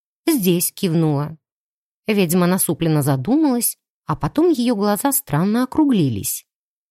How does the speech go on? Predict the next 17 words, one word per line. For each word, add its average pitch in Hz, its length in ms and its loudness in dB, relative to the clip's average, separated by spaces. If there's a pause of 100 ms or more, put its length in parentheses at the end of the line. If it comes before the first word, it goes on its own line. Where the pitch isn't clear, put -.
(260)
«Светловолосый, 175 1200 -2
голубоглазый 180 840 0
маг 156 340 -2
с - 140 -14
колдовским 185 760 -2
даром», 147 560 -4 (420)
зачем-то 185 500 -2
уточнила 151 600 0
она. 123 280 -4 (840)
И 196 240 0
Гервин 165 640 0
называет 151 540 -2
его 160 340 -4
Хельм. 135 640 -4 (560)
«Да», 156 420 0
подтвердила 185 720 -2
я. 147 400 -2